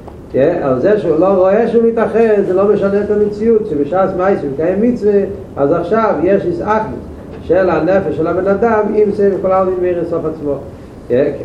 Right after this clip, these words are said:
כמו יובש וכיוצא בהם, שראו עולמו בחיי. בוא ונגיע לעובש, שאנחנו אומרים, אצל העובש אומרים, ראו עולמו בחיי. מה אומרים אצל העובש?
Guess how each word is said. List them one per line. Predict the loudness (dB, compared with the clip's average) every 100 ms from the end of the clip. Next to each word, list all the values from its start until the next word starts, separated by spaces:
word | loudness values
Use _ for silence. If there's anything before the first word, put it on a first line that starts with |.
| 0
כמו | 2
יובש | 4 4 2 2
וכיוצא | 0 4 4 4 2
בהם, | 2 2 2 0
שראו | 0 2 4 4 2
עולמו | 2 2 4 4
בחיי. | 2 2 4 4 4 0 -8 -12 -6 -4 0 2
בוא | 4 4
ונגיע | 2 2 2 4 4
לעובש, | 4 4 2 2 0
שאנחנו | 0 0 0 0
אומרים, | 2 4 4 0 -4 -6
אצל | -2 0
העובש | 2 2 2 2
אומרים, | 0 0 2 2 2
ראו | 2
עולמו | 2 2 2 0
בחיי. | -2 -2 -2 -2 -2 0 0 0 -2 -4 -4
מה | 0 0
אומרים | 0 0
אצל | -2 -4
העובש? | -4 -4 -4 -6